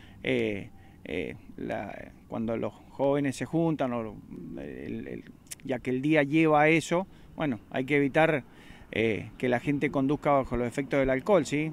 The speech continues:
Se han coordinado para esta tarde la presencia de una movilidad de la Agencia Nacional de Seguridad Vial de Valle de Uco,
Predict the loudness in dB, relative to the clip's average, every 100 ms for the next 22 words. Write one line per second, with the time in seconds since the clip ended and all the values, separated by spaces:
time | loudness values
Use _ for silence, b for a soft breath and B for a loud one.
0 | -4 -2 0 0 0 0 0 0 -4 -6
1 | -4 -2 0 -2 -2 -4 -4 0 0 2
2 | 0 0 0 0 2 2 2 0 -4 -2
3 | -4 -4 -4 -2 -4 -4 -2 2 2 4
4 | 2 2 2 2 2 4 2 2 -2